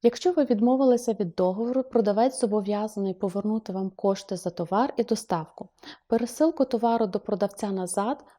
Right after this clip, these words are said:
несе покупець, але при умові, що продавець його про це повідомив. В деяких випадках продавець переймає ці кошти на себе.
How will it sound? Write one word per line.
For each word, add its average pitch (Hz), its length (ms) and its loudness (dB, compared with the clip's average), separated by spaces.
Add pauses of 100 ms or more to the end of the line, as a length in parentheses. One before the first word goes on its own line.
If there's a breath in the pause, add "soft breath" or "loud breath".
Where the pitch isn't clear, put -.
несе 214 300 2
покупець, 196 680 -6 (300 soft breath)
але 226 240 0
при 262 160 -2
умові, 226 340 -2
що 226 180 -8
продавець 202 520 -4
його 196 140 -4
про 190 160 -8
це 190 180 -6
повідомив. 175 680 -4 (680 loud breath)
В 190 60 -4
деяких 285 520 0
випадках 277 540 -2 (100)
продавець 202 720 -4 (200 soft breath)
переймає 226 640 0
ці - 180 -10
кошти 226 400 -4
на 208 140 -4
себе. 170 460 -8